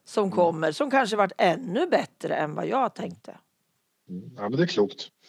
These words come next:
Speaker 2: Bra tänkt där. Nej, men små steg är viktigt. Det ser väl vi som en, en framgång när vi jobbar med hemmasittare i lite större program. Då, då är det alltid de här sm-, små, små målsättningarna. Att liksom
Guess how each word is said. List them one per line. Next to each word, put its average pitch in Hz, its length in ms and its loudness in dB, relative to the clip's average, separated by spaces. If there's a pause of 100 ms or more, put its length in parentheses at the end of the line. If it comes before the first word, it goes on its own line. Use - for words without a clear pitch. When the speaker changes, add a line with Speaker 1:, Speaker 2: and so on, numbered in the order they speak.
(520)
Speaker 2:
Bra 123 240 6
tänkt 135 340 2
där. 98 100 0
Nej, 139 160 6
men 160 100 8
små 180 240 6
steg 180 300 8
är 135 40 6
viktigt. 120 340 4
Det 139 80 4
ser 135 200 4
väl 120 140 2
vi 120 140 8
som 117 200 -2
en, 113 180 -4
en 110 180 -6
framgång 120 500 2
när 110 140 2
vi 101 120 0
jobbar 110 300 2
med 143 140 2
hemmasittare 104 720 -4 (520)
i 120 60 0
lite 107 220 -2
större 185 300 10
program. 101 360 4
Då, 127 180 8
då 120 120 6
är 117 40 6
det 110 120 4
alltid 98 320 0
de 90 40 -8
här - 100 -2
sm-, - 280 -6 (220)
små, 139 400 10 (520)
små - 260 6
målsättningarna. 117 800 6
Att 117 200 -2
liksom 127 380 -4